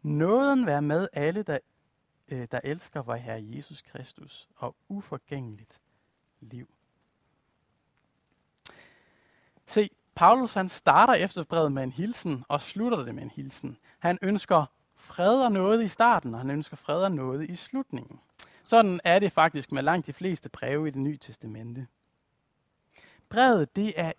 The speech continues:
indrammet af et ønske om, at nåden og freden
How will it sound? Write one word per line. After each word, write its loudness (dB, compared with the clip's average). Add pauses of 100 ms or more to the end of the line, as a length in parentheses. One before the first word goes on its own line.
indrammet -4 (500)
af -4
et -8
ønske -4
om, 0
at -12
nåden -2
og -6
freden -4